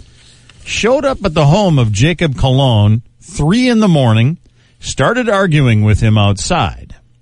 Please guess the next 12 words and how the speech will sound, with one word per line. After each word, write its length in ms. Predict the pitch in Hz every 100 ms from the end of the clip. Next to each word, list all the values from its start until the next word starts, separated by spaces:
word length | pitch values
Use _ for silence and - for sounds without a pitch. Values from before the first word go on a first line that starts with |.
| _ _ _ _ _ -
According 420 | 90 139 151 147
to 60 | 127
police, 500 | 190 156 160 127 -
the 100 | 110
women 260 | 110 110
attacked 600 | 110 - - 226 - - 117
the 120 | 101
man 460 | 95 82 90 123
with 200 | 139 123
containers 640 | - 143 - 220 269 294 226
of 240 | 202 151
glitter 680 | 131 143 254 135 82 71 -